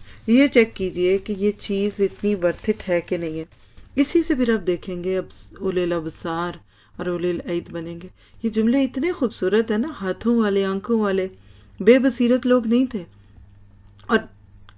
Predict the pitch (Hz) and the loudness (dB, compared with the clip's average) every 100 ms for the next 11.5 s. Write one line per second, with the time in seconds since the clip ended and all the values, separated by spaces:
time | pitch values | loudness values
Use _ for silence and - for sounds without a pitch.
0 | - 208 214 226 - 262 262 262 240 220 | -2 0 0 -4 0 4 6 6 4 4
1 | 208 196 190 196 226 214 180 196 180 - | 4 2 0 2 6 4 4 -2 -2 -6
2 | 175 - - - - 262 247 262 262 208 | -12 -12 -20 -20 -6 -2 4 2 2 -2
3 | 208 202 196 226 226 254 262 214 208 208 | 0 0 0 0 2 0 0 0 -2 -2
4 | 185 - - - - - - 185 196 190 | -8 -10 -20 -20 -20 -12 -6 -2 -2 0
5 | 196 185 185 196 190 190 202 226 233 170 | -2 0 0 0 2 2 2 0 -4 -4
6 | 170 165 185 220 208 175 - - 170 - | -4 -2 -2 0 0 -2 -8 -18 -18 -20
7 | - - - - 202 208 202 185 180 180 | -20 -20 -14 -8 0 0 2 0 0 -4
8 | 208 - 190 170 175 170 _ - - 202 | -4 -2 -4 -4 -10 -12 _ -10 2 2
9 | 190 185 185 - 190 190 202 214 220 180 | 2 -2 -2 0 0 0 -2 0 0 0
10 | 170 - 214 214 262 - 175 - 233 262 | -4 -4 -2 -2 -4 -4 -6 0 0 0
11 | 240 - 196 196 | -2 0 0 0